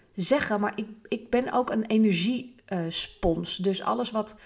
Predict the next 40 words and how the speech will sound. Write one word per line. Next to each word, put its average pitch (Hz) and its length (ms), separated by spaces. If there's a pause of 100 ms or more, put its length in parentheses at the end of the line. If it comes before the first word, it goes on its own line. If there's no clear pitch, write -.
(320)
van - 200
andere 247 320
mensen, 214 460
dat, 220 180
dat 220 260
zoog 277 360
ik - 100
vroeger 233 380
enorm 202 520
op. 202 240
En 202 100
dat, 196 240
dat 202 180
kon 226 200
nergens 220 300
heen 208 260
behalve 190 360
in 190 100
hoofdpijn. 180 600
Nou, 196 200
misschien 185 340 (300)
herken 208 380
je 190 60
dat 180 140
wel 180 140
als 180 100
je 196 40
een 190 80
drukke 190 220
avond 220 260
hebt 226 140
gehad. 233 360 (640)
Ehm, 226 440 (340)
maar 254 120
goed, 339 200
met 294 180
dit 359 160
soort 370 200
momenten, 262 560
als, 254 160